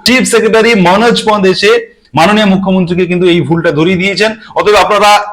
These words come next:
এটা আপনাদেরকে বলে দিলাম আপনাদের বোঝার সুবিধার্থে, না হলে আপনারা সরাসরি দিদির সেই বক্তব্য শুনলে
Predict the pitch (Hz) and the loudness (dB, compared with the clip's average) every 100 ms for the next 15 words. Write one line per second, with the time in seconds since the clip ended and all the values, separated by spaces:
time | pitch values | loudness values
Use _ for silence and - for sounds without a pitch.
0 | 180 185 196 190 185 - - 160 202 196 | -2 0 2 2 0 -8 -8 -4 0 0
1 | 202 156 180 220 226 240 220 233 208 190 | 0 0 2 2 2 2 2 0 0 0
2 | 185 190 190 196 202 208 208 220 185 180 | 0 0 -2 -2 -2 -2 -2 -2 0 0
3 | 190 185 185 175 170 - - 165 208 226 | 0 0 -2 -4 -4 -10 -6 -2 0 2
4 | 220 220 185 190 190 190 175 160 175 170 | 0 0 0 -2 -2 -2 -2 -4 -6 -6
5 | 165 170 | -4 -2